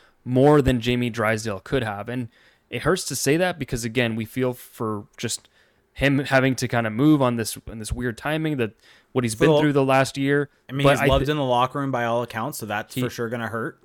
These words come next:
Speaker 1: We feel for him in all those ways,
Speaker 2: Yeah.
Speaker 1: but at the end of the day,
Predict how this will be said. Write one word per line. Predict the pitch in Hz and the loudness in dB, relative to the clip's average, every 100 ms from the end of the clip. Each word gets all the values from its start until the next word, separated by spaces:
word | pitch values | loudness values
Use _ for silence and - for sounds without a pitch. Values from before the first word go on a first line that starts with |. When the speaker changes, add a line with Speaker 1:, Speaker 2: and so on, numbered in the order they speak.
| - _ | -20 _
Speaker 1:
We | 143 139 | 0 0
feel | - 151 165 | 2 2 2
for | 175 | 2
him | 160 147 | 2 2
in | 127 | 4
all | 143 | 4
those | 143 143 123 | 4 2 2
ways, | 139 151 120 113 | 0 2 2 0
Speaker 2:
Yeah. | 113 | -2
Speaker 1:
but | 131 135 | 0 0
at | 139 117 | -4 -6
the | 131 | -6
end | 131 156 | -4 -2
of | 147 | -2
the | 160 | -2
day, | 190 185 135 131 | 2 4 2 0